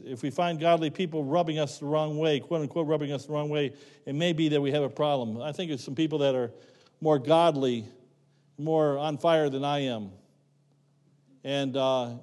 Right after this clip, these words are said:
if we're not careful, we can look at them and say, "Well, they're just doing that for show." Wrong attitude. Maybe they are doing it for show, by the way. Could be, but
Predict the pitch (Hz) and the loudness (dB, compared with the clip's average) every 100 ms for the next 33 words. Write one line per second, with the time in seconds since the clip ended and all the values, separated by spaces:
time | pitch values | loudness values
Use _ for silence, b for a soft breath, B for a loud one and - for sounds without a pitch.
0 | - 135 120 185 190 156 - 190 165 147 | -14 -12 -6 -2 0 -2 2 0 2 0
1 | 160 147 147 170 156 151 143 139 127 151 | -2 0 -2 -2 -2 -2 -2 -2 -4 -2
2 | 139 143 135 139 123 127 113 - 139 123 | 0 2 2 2 0 -2 -4 -6 -4 -4
3 | 117 113 95 - 127 110 90 - _ _ | -6 -8 -12 -6 -4 -4 -8 -16 _ _
4 | _ 117 123 127 131 123 120 117 110 110 | _ -8 0 2 2 0 -2 -2 -6 -8
5 | 98 87 _ _ _ _ _ _ _ _ | -10 -12 _ _ _ _ _ _ _ _
6 | _ _ _ _ _ - 214 294 277 269 | _ _ _ _ _ -2 0 4 4 4
7 | 220 175 143 127 151 127 127 117 110 92 | 4 2 0 -2 -2 2 2 0 -2 -4
8 | - _ - 156 143 165 143 | -10 _ -6 -2 0 0 -2